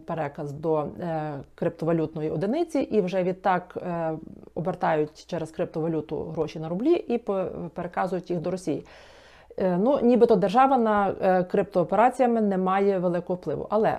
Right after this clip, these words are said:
перепрошую, регуляторні фінансові установи Америки мають повноцінний вплив, який в них ніхто не забирав над окремими індивідами,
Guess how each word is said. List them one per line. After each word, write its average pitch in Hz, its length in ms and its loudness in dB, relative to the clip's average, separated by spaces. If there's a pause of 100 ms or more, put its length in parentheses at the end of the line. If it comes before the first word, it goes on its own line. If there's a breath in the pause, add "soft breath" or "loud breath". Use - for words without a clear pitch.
(100)
перепрошую, 185 540 -4
регуляторні 285 800 0 (340)
фінансові 202 680 -2
установи 170 500 -6 (200)
Америки - 460 -6 (360 soft breath)
мають 170 500 0 (200)
повноцінний 269 600 0
вплив, 175 380 -2
який 160 280 -4
в 156 60 -8
них 208 280 -6
ніхто 226 280 -4
не 262 120 0
забирав 185 420 -4 (100)
над 175 280 -4 (140)
окремими 269 400 0
індивідами, 196 600 0